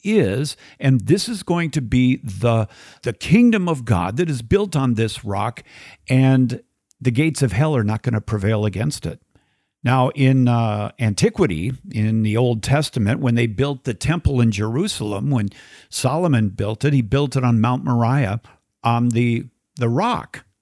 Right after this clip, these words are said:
There was a rock there, and, and, uh, Jewish tradition tells us that,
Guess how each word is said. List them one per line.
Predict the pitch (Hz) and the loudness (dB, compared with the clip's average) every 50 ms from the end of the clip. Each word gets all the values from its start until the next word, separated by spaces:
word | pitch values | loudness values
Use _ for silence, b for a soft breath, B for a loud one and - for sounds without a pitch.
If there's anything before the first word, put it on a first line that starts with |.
| _ _ _ _ _ - | _ _ _ _ _ -4
There | 120 131 143 | -2 0 2
was | 151 151 135 | 2 2 2
a | 180 | 2
rock | 180 170 196 190 202 220 226 - - | 2 2 2 0 0 -2 -4 -6 -8
there, | - 113 98 87 82 82 | -6 -4 -4 -4 -6 -8
and, | 85 87 95 92 B B B B B B B _ | -10 -12 -12 -14 B B B B B B B _
and, | - 113 110 113 110 113 110 104 | -2 0 0 2 2 0 0 0
uh, | 110 107 110 | 0 0 -2
Jewish | 104 95 92 120 143 139 120 - | -2 0 2 2 2 2 0 -2
tradition | - - 123 120 135 147 - - 139 117 104 98 98 - | -4 -4 -4 -2 -2 -4 -4 -6 -4 -4 -4 -6 -6 -6
tells | - - 131 127 117 104 127 | -2 0 0 0 0 0 -2
us | 135 - - | -4 -4 -4
that, | - 117 110 107 - | -2 -2 -4 -4 -6